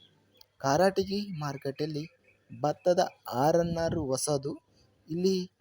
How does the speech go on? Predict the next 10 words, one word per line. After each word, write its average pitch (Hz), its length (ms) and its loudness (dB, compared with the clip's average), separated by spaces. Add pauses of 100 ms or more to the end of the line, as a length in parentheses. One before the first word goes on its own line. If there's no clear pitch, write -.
(320)
ಹದಿನೆಂಟುನೂರ 175 560 -2
ಎಂಬತ್ತು 160 520 0
ಚೀಲಗಳು 175 580 0
ಟೆಂಡರಿಂಗ್ 147 500 -4
ಅನ್ನೋದು 143 320 -2
ಆಗಿವೆ. 131 360 -2 (920)
ಕಡಿಮೆ 208 360 2
ಬೆಲೆ 170 480 2
ಒಂದು 135 200 0
ಕ್ವಿಂಟಲ್ಗೆ 151 540 -2